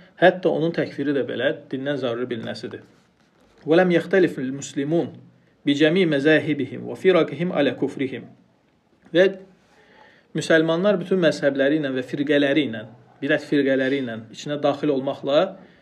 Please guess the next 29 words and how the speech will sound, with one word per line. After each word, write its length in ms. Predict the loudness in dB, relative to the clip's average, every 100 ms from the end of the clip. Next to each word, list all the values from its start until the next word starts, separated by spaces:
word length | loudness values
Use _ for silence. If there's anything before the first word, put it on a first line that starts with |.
| -10 4
heç 260 | 4 6 2
biri 200 | 4 2
ixtilaf 360 | -2 0 2 2
etməmişdi 480 | -4 -10 -10 -4
onların 260 | -2 -2 -4
kafir 300 | -4 -4 -2
olmasında. 760 | -4 -4 -10 -10 -2 0 0 -6 -20 -14 4
"Və 120 | 6 8
lizə 500 | 4 2 4 4 2 -8 -18 -4
nassu 400 | -2 -2 -4 -4
aleyhim" 600 | 0 0 -2 -2 -2 -4 -8 -20 -20 -6
və 60 | 0
o 80 | 2
səbəbdən 580 | 2 0 0 -2 -6 -2
də, 100 | -2 -2
yəni 280 | -6 -4
nas 240 | -2 -4 -6
olaraq, 340 | -6 -6 -8
hamısı 380 | -10 -10 -10 -8
yekdil 400 | -10 -4 -2 -2 -4 -18 -6
olaraq 440 | -2 -2 -2 -4 -6 -20 _ _ _ _ 2
qeyd 180 | 4 4
etmişdilər 580 | 0 -8 -10 -6 -6 -4
ki, 180 | -2 -2 -4 -12 -20 _ _ _ _ _ _ _ -4
necə 200 | 0 0
yəhudi 280 | 0 -2 -4
və 80 | -4
nəsranilər 580 | -8 -10 -8 -6 -6 -4
kafirdir, 540 | -6 -4 -4 0 -2